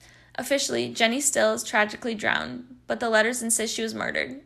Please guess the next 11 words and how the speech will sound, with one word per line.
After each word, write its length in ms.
and 120
when 140
Rachel 280
starts 300
asking 340
questions, 540
nobody 380
seems 320
to 100
want 220
answer. 540